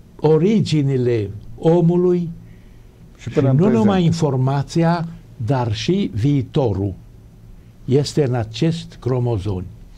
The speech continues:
Speaker 1: Ei, acești cromozomi, pe măsură ce trec anii, se scurtează.
Speaker 2: Așa este.
Speaker 1: Și atunci A R N-ul nu mai poate citi informația.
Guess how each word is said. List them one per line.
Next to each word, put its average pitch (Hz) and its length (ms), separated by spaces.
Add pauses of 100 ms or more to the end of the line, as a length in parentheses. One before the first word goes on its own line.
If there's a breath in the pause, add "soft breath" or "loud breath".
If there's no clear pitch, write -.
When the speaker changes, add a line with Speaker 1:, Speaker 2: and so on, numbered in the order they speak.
(600 loud breath)
Speaker 1:
Ei, 165 180
acești 180 420
cromozomi, 165 600
pe 165 120
măsură 156 480
ce - 220
trec 160 360
anii, 123 420 (680 loud breath)
se - 240
scurtează. 113 920 (360)
Speaker 2:
Așa 117 260
este. 78 220 (600 loud breath)
Speaker 1:
Și - 140
atunci 165 500
A 202 240 (1000 soft breath)
R 160 220
N-ul 156 680 (720 soft breath)
nu 165 260
mai 190 220
poate 170 400
citi 175 420
informația. 131 960